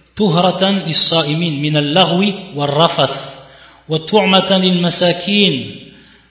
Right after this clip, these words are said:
من أداها قبل الصلاة فهي زكاة مقبولة ومن أداها بعد الصلاة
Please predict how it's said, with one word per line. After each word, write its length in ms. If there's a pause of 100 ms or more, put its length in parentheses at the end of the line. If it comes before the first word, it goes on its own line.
(160)
من 160
أداها 720
قبل 200
الصلاة 640
فهي 300
زكاة 460
مقبولة 920 (280)
ومن 240
أداها 680
بعد 300
الصلاة 720